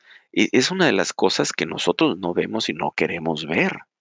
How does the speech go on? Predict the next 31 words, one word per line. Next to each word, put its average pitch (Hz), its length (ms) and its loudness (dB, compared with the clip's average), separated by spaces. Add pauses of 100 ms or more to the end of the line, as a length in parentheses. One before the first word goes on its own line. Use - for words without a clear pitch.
(1040)
No 95 320 -4
queremos 120 480 -2
ver 104 180 4
las 120 160 2
diferencias. 87 600 0
Nomás 101 240 2
decimos, 95 360 0
"Ah, 113 120 2
China", 160 420 -2 (540)
y - 120 -6
con, - 240 -14 (120)
este, - 380 -8 (140)
ponemos 95 400 0
a - 40 -4
China 120 600 0
como, 87 600 -12
"Ah, 110 220 0
los 92 140 -6
malos 92 240 -2
que - 100 -4
no 85 80 -4
nos 82 160 -6
avisaron 82 300 -4
a - 20 -6
tiempo". - 260 -10
No, 185 160 -2
ellos 196 260 -2
hicieron 165 280 0
las 156 140 -4
cosas 156 300 0
bien. 160 360 0